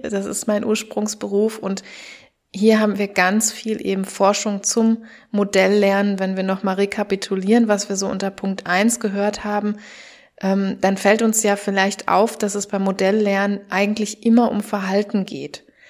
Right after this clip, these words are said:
Ne, es geht somit nicht darum, dass X Y eine perfekte Führungskraft ist, sondern um die Verhaltensweisen, die X Y zeigt. Ihr erkennt vielleicht bereits jetzt an der Wortwahl, was sich verändert. Also wenn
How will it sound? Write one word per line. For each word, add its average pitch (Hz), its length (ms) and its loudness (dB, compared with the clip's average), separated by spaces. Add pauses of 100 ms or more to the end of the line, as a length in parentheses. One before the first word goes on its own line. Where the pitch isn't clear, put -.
(340)
Ne, 202 80 0
es 214 160 0
geht 220 260 2
somit 226 360 2
nicht 233 320 0
darum, 208 460 2
dass 208 340 -2 (260)
X - 220 -4
Y 208 500 2
eine 196 180 0
perfekte 208 600 -2
Führungskraft 226 1040 -2
ist, - 480 2 (380)
sondern 220 500 2
um 220 160 2
die 220 100 0
Verhaltensweisen, 190 1040 -2
die - 220 -4
X - 260 -6
Y 185 500 -4 (220)
zeigt. - 640 -4 (720)
Ihr 196 140 2
erkennt 226 340 4
vielleicht 202 420 2
bereits 202 340 0
jetzt 214 200 -2
an 185 80 -2
der 180 200 -2
Wortwahl, 208 800 2
was 202 240 2
sich 208 200 -2
verändert. - 720 2
Also 180 280 -6
wenn 190 240 -2